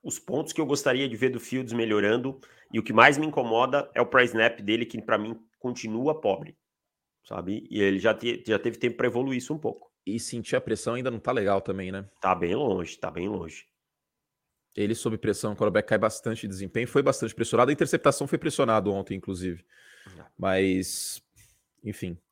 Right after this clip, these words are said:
Speaker 2: Ah, acho que preocupar é muito forte,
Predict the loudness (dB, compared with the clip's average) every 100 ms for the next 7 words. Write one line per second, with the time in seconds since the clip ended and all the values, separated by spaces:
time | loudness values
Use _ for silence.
0 | _ -20 -20 _ _ _ 4 10 12 12
1 | 12 12 12 10 8 0 -2 8 10 10
2 | 4 8 10 10 8 2 -6 -2 4 6
3 | 6 0 -14